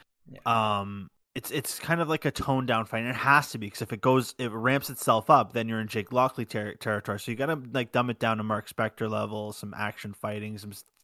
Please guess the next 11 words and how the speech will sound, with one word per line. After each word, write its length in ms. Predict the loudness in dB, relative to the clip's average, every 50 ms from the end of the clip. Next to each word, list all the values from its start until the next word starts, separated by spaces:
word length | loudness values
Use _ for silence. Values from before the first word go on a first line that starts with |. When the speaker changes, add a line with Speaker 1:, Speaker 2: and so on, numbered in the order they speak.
| _ -4
Speaker 2:
typical 340 | -4 -4 -4 -4 -12 -12 -12
superhero 840 | -12 -14 -18 -18 -14 -10 -10 -10 -8 -8 -8 -6 -6 -6 -6 -8
stuff, 280 | -10 -12 -12 -12 -12 -12 _ _ _ _ _ _ _ _
and 220 | -2 0 0 2 4
then 540 | 4 4 4 4 0 -2 -4 -8 -10 -12 _ _ _ _ _ -8 -4
have 320 | 2 8 10 10 10 10
it 140 | 6 2 4
go 260 | 6 6 8 8 8
to, 180 | 6 4 0 0
like, 320 | 2 2 2 2 0 -2
the, 420 | 0 2 2 4 4 2 2 0